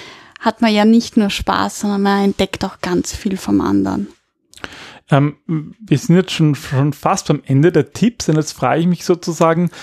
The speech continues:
Speaker 2: ähm, ist das, ist das eigentlich etwas, was immer funktioniert? Sozusagen, kann ich jeden gern haben oder kann ich mit jedem gut zusammenarbeiten?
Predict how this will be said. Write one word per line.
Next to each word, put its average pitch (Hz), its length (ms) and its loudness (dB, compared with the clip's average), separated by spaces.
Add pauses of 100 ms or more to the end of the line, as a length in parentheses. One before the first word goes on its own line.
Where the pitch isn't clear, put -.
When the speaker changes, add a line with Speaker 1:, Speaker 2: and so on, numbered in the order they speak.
(260)
Speaker 2:
ähm, 143 460 4 (1160)
ist - 200 -4
das, 185 240 -2 (360)
ist - 200 -4
das 170 80 4
eigentlich 160 300 0 (240)
etwas, 165 280 0
was 160 100 0
immer 185 260 4
funktioniert? 156 960 0 (160)
Sozusagen, 170 460 -4
kann 139 220 -2
ich - 160 -8
jeden 156 720 0 (120)
gern 135 320 2
haben 196 240 2
oder 170 100 4
kann 147 180 -2
ich 143 60 4
mit 143 140 0
jedem 143 240 -2
gut 151 180 -4
zusammenarbeiten? 165 1000 -2